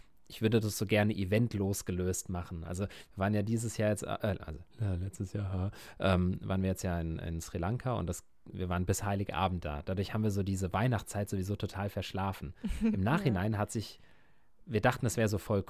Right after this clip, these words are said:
Speaker 1: cool, aber irgendwie hat sich's auch so ein bisschen falsch angefühlt, weil danach ging der Stress dann trotzdem wieder los,
Speaker 2: Mhm.
Speaker 1: weil irgendwie fühlst du dich dann doch verpflichtet, das alles noch abzuklappern, so. Und dann,
Speaker 2: Mhm.
Speaker 1: ähm, ja, also keine Ahnung, würde ich dieses Jahr wahrscheinlich auch nochmal anders machen.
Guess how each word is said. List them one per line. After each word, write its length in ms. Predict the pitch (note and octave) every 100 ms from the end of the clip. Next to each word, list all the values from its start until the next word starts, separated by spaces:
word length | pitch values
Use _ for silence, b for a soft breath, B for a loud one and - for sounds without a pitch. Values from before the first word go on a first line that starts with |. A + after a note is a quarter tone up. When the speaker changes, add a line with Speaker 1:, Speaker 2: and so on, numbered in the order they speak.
| -
Speaker 1:
cool, 240 | D3 E3+
aber 260 | - F#2 -
irgendwie 340 | A2+ A#2 B2+
hat 120 | A#2 -
sich's 160 | C3
auch 60 | A#2+
so 100 | A2
ein 60 |
bisschen 240 | A2 - A2+
falsch 340 | - A2+ A2
angefühlt, 500 | - F2+ - F2 F2
weil 100 | G2
danach 280 | G2 A2+ C3+
ging 140 | D3+
der 100 | C3
Stress 260 | - C#3 -
dann 140 | A#2+
trotzdem 380 | G#2 C#3+ - G2+
wieder 180 | E2+ D#2
los, 200 | G2+ F#2+
Speaker 2:
Mhm. 60 | G2
Speaker 1:
weil 120 | G2+
irgendwie 540 | F3 F#3+ D3 D3 D#3+ B B B -
fühlst 300 | - C3+ -
du 60 | B2+
dich 140 | -
dann 120 | A#2
doch 140 | C3 -
verpflichtet, 560 | G#2+ - G2+ - F2+
das 120 | F#2
alles 300 | D2+ F2+ E2+
noch 120 | F2+ D#2
abzuklappern, 640 | D#2+ - - E2+ E2 D#2+
so. 240 | D#2 D2+ D#2+ B B B B B B
Und 560 | - F#2+ F#2 F2+ - G#2
dann, 420 | G2 G2 G2 F2+
Speaker 2:
Mhm. 80 | F#2
Speaker 1:
ähm, 420 | G2 F#2+ F#2 F2+ - F2+
ja, 260 | E2+ E2+ - B B B
also 360 | - F2+ F2+ -
keine 240 | - F2+ D#2+
Ahnung, 160 | F2
würde 120 | F2
ich 80 | E2+
dieses 260 | - F2+ F2
Jahr 120 | E2+
wahrscheinlich 320 | E2+ E2 D#2+
auch 60 | E2
nochmal 200 | E2+ D#2+
anders 260 | D#2+ E2 E2
machen. 260 | D#2+ D#2+